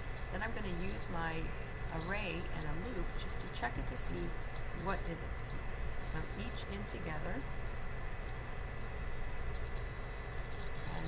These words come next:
then this is gonna be my people. So for my gallery class, I pick a biped, and then I come here, and sure enough, there's people. I'm gonna call it item. It's gonna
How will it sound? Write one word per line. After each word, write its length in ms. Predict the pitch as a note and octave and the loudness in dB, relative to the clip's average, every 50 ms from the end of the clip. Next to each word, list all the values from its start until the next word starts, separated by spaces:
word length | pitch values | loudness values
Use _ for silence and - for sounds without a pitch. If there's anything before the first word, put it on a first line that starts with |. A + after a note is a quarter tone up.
| E3 E3 | 2 2
then 140 | E3 E3 E3 E3 | 2 2 2 2
this 140 | D#3+ D#3 - | 2 2 2
is 100 | F3+ - | 2 0
gonna 180 | - F#3+ F#3+ | 0 0 0
be 140 | F#3+ G3+ G#3 | 0 0 -2
my 180 | G3 G#3 A3 B3 - - | 0 0 0 0 0 0
people. 340 | - - - - - - A#3 - - - | 0 0 0 2 0 0 0 0 0 0
So 160 | - - - D#3+ D#3 E3 E3 E3 D#3+ - - | 0 0 0 0 0 0 0 0 -2 -2 -2
for 100 | - E3 D#3+ | -2 -2 -2
my 100 | D#3+ D3+ D3+ D#3+ | 0 0 0 0
gallery 320 | D#3+ D#3+ E3 E3+ F3+ F3+ E3+ - | 0 0 0 0 0 0 0 2
class, 300 | E3+ E3+ F3 - - - | 2 2 2 2 2 2
I 100 | - - - - - | 0 0 0 0 0
pick 80 | - | -2
a 120 | - - - - | -2 -2 -2 0
biped, 300 | - - - - - - | 0 0 -2 -2 -2 0
and 1300 | - - F3 F#3+ - - - - - - - - - - - - - - - - - - - E3 D#3+ D#3+ | 0 0 0 0 -2 -2 0 0 0 -2 -2 -2 0 0 0 0 0 0 0 0 0 0 0 0 0 0
then 80 | D#3 D#3 | 0 -2
I 60 | D3+ - - | -2 -2 -2
come 120 | F3 F3 F#3 F3+ | 0 0 0 2
here, 180 | F3+ F3+ F#3+ F#3 | 2 2 0 0
and 100 | D#3+ - | 0 2
sure 180 | - - E3+ | 2 0 0
enough, 200 | E3+ E3+ E3+ E3 - E3 | 0 0 0 0 0 0
there's 180 | D#3+ F#3+ - - - | 0 0 0 0 0
people. 300 | - D#3+ - - F#3 F3+ - - - - - - - - | 0 0 0 0 0 0 0 -2 -2 -2 -2 -2 -2 -2
I'm 80 | - - | 0 0
gonna 220 | - - - - - - | -2 -2 -2 -2 0 0
call 100 | - D#3+ F#3 | 0 2 2
it 80 | G#3+ - - - | 0 0 0 0
item. 300 | D#3 D3+ C#3+ - C4 - - - - - - - - - - - - - - - - D#3+ | 0 0 2 2 0 0 0 -2 -4 -4 -4 -4 -2 -2 -2 -2 -2 -2 -2 -2 -2 -2
It's 120 | D#3 - | -2 -2
gonna 200 | - - E3 E3 | -2 0 0 0